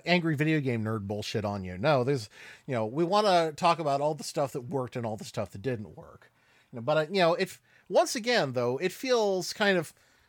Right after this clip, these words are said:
you know, I always feel a little churlish when we talk about these kind of things that are, you know, obviously this is a fan labor of love by, on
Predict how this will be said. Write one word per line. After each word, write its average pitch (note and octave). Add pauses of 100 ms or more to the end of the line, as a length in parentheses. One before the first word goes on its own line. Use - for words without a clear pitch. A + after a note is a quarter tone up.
(240)
you F#3
know, C#3
I G#3+
always D4
feel A#3
a F#3
little F3
churlish D#3+
when D3
we D3
talk D3
about C3
these C3+
kind D3
of B2+
things B2
that B2+
are, A#2+ (320)
you A2+
know, D2+ (120)
obviously F#3+
this B2
is B2
a C3
fan C3
labor A#2
of G#2
love G#2+
by, C#3 (140)
on D3+